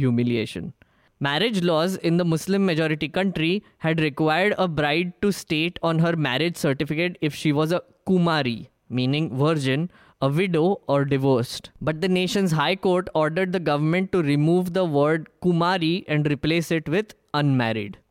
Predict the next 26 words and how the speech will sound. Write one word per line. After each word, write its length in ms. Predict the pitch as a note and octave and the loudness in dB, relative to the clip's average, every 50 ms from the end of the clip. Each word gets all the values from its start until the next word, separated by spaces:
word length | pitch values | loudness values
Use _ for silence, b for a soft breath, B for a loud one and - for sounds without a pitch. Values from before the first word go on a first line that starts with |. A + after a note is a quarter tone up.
| _ _ _ D3+ F#3 | _ _ _ -4 -2
This 180 | B3+ B3 - G#3+ | -2 -2 0 2
move 260 | G#3 G3+ G3+ G3+ F#3+ | 2 4 2 2 2
was 200 | G3 G#3+ G3+ E3+ | 0 0 0 0
welcomed 500 | D#3 D3+ D3+ D3+ D3+ - F3+ F3+ F#3+ E3+ | 0 0 -2 -2 -2 0 0 0 0 0
by 80 | F3+ F3 | 0 2
multiple 540 | E3 D3+ C#3 C3+ C3 E3+ E3 F3 E3 D#3+ | 2 2 2 0 0 -2 -2 0 0 2
women's 380 | D3 C#3+ C3 C#3 C#3+ D3+ C#3+ C#3 C3+ | 2 2 2 2 0 0 0 2 2
rights 200 | C3+ C3+ C3+ C3 | 0 0 -2 -2
groups 380 | B2+ D#3+ F#3+ G#3+ F#3 F#3 - G3 - | -2 0 0 0 0 -2 -6 -6 -2
who 120 | - D#3+ D#3+ | 0 2 2
have 260 | D#3+ D#3 D3+ D3+ D#3 | 2 2 0 -2 -2
been 200 | D#3 F3 F3 E3+ | -2 -2 -2 -2
fighting 460 | E3+ E3 D3 C#3+ C#3 - E3+ E3+ E3+ D#3+ | 0 0 -2 -2 -2 -2 -2 -2 0 -2
the 80 | F3 E3 - C#3+ | -2 -2 -2 -2
case 160 | C#3 D3 - | -2 -2 -2
since 280 | A3 E3 D#3+ D#3 - | -2 -2 -2 -2 -2
two 120 | - C3+ B2 | -2 -2 -2
thousand 360 | C#3 B2+ B2+ C3+ C#3+ C3+ - - | 0 0 0 0 -2 -4 -2 -2
fourteen. 400 | A#2+ A2+ - A#2 A2+ - - A#2 - _ _ _ B B B B | -2 -2 -2 -4 -6 -8 -10 -12 -16 _ _ _ B B B B
According 420 | C#3+ C#3+ - F3+ G3 G#3 A#3+ B3 A#3 | -4 -2 0 0 -2 0 -2 -2 0
to 80 | A#3+ | 0
the 120 | G#3 A3+ G3+ | 0 2 2
ruling, 500 | F3 F3 F3 D#3+ C#3 C3 B2 D3+ F#3 b b b b b | 2 2 2 2 2 0 0 -2 -4 b b b b b
the 120 | D3 D#3+ D#3 D3+ | -4 -2 0 2
groom 300 | E3+ F3+ G3 A3 A3 G#3 F#3+ | 2 2 4 4 4 2 2
would 200 | F#3 F#3+ F3+ | 2 0 0